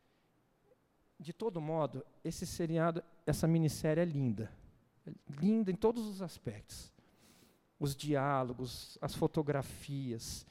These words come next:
o que se coloca de reflexão. É maravilhosa essa série. Toda a luz que não podemos ver.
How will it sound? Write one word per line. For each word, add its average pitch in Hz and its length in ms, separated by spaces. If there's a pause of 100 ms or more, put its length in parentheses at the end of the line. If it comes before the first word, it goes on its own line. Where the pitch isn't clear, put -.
(180)
o - 80
que - 140
se - 160
coloca 151 420
de 143 80
reflexão. 139 760
É - 80 (320)
maravilhosa 147 880
essa - 180
série. - 220 (720)
Toda 196 280
a - 20
luz 170 320
que - 120
não 175 200
podemos 151 480
ver. 113 260